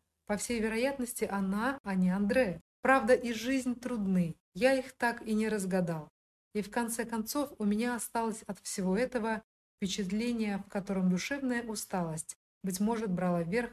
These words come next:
над горем. Перед моей третьей встречей с Андре я уже был равнодушен к Альбертине. Но должно было пройти еще много времени, прежде чем я почувствовал полное к ней равнодушие и отдал я себе в этом отчет в Венеции.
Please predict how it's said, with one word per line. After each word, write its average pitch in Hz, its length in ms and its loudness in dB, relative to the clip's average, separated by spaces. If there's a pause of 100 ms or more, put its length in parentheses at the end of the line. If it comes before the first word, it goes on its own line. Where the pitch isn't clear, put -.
(120)
над 185 240 -2
горем. 160 360 -4 (160)
Перед 220 240 2
моей 226 220 2
третьей 214 420 0
встречей 233 460 -2
с - 120 -2
Андре 220 500 4
я 226 240 4
уже 226 260 0
был 214 280 2
равнодушен 185 680 0
к - 80 -8
Альбертине. 165 720 -4 (540)
Но 220 80 2
должно 240 360 4
было 240 200 2
пройти 226 360 -2
еще 226 220 -4
много 226 300 0
времени, 233 500 0
прежде 180 400 -2
чем 170 260 -4
я 233 220 0
почувствовал 208 880 -4 (280)
полное 247 400 4
к - 100 -10
ней 214 180 2
равнодушие 180 880 -2 (260)
и 196 60 0
отдал 190 400 2
я 185 140 2
себе 175 260 0
в 170 60 2
этом 175 220 0
отчет 240 440 -4 (180)
в 190 60 -6
Венеции. 170 720 0